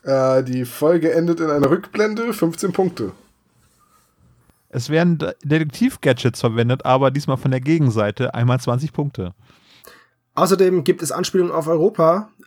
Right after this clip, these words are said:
Speaker 3: öfters. Einmal zwanzig Punkte.
Speaker 1: Der Bösewicht hat Waffen.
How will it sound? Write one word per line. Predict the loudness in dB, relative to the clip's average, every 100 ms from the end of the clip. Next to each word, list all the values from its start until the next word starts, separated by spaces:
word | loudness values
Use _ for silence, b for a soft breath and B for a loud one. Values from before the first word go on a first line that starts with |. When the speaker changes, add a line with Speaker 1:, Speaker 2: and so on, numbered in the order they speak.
| -4
Speaker 3:
öfters. | -2 -2 -4 -4 -8
Einmal | -6 -4 -4 -4
zwanzig | -4 -6 -4
Punkte. | -6 -6 -14 _ _ _ _ _ _ _ _ _ _ _ _ -2
Speaker 1:
Der | 0
Bösewicht | 2 2 2 0 -2
hat | -2
Waffen. | 2 2 0 -8